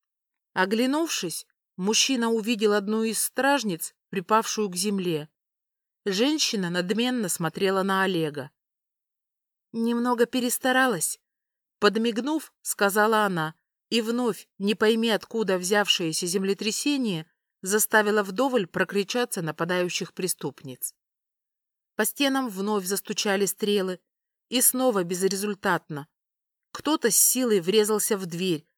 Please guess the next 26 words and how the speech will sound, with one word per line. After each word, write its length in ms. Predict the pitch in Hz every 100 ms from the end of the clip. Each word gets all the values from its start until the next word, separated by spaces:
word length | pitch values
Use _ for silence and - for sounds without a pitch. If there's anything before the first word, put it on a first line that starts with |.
| _
отскочив 680 | 190 180 - 214 - 285 - -
и 120 | 190
чертыхнувшись. 1040 | - 208 202 214 - 170 147 - 147 - _ _ _ _ _ _ -
Тяжёлая 480 | 233 220 262 240 233
секира, 640 | - 240 - 285 240 165 _ _ _
пробившая 600 | 220 220 226 180 - 185
древесину, 840 | 185 202 202 - 220 214 175 151 _ _ -
создала 520 | 226 208 214 226 208
щель. 520 | - - 202 147 - _ _ _ _ _ -
Но 160 | 214
стоило 520 | 233 - 269 226 196 -
этому 380 | 226 233 175 175
здоровому 640 | 165 208 220 190 180 175
топору 440 | 185 190 220 214
создать 440 | 165 190 185 196 -
просвет, 540 | 214 - 233 285 - _ _ _ -
как 220 | 220 -
в 60 |
него 420 | 214 233 262 302 - -
тут 200 | 285 220
же 160 | 175
полетела 500 | 170 196 196 208 190
стрела 420 | 185 - 226 247 247
одной 440 | 165 151 170 185
из 220 | - 196 190
учениц. 640 | - 190 165 143 -